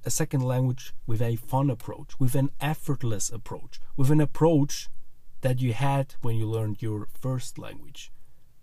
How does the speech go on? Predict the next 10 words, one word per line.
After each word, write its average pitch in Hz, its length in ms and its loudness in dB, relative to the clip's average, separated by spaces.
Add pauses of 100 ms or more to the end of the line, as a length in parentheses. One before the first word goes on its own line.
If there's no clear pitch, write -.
(920)
The - 80 12
one 113 180 10
you're 104 160 2
perfect - 420 2
in, - 140 -6
right? - 340 -6 (1500)
Be 131 120 6
thrilled 131 340 4
about 104 340 -2
it. - 240 -10